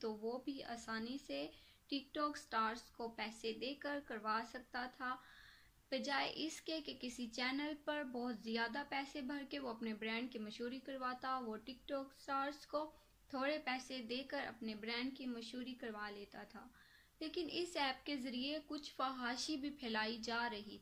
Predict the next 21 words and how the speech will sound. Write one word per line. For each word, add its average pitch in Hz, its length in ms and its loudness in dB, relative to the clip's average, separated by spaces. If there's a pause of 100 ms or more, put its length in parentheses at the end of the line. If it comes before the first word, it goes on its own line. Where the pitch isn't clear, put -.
थी, 208 200 -8 (380)
कुछ 330 240 0
नाजेबा 247 640 4 (120)
अल्फाज 240 520 2
इस्तेमाल 277 520 2
हो 269 180 -2
रहे 262 260 -2 (100)
थे, 254 140 0 (400)
जिसकी 277 400 0
वजह 220 320 2
से 285 240 0
हुकूमत 226 540 0
ने 226 120 0
पहले 277 460 2
भी 285 220 0 (120)
TikTok 240 560 -2
पर 226 160 0 (160)
पाबंदी 226 400 -2
लगाना 220 480 -2
चाही, 220 520 -6 (460)
लेकिन 226 360 0